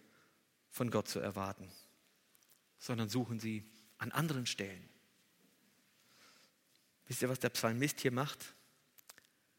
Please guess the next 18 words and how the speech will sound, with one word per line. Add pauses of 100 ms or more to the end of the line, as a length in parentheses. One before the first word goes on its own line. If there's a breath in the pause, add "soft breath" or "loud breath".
Er
handelt
anders. (920 soft breath)
Er
hat
einen
Fokus (460 soft breath)
auf
Gott
hin (320 soft breath)
ausgerichtet. (320 loud breath)
Meine
Hilfe (300 loud breath)
kommt
vom
Herrn, (840 loud breath)
der
Himmel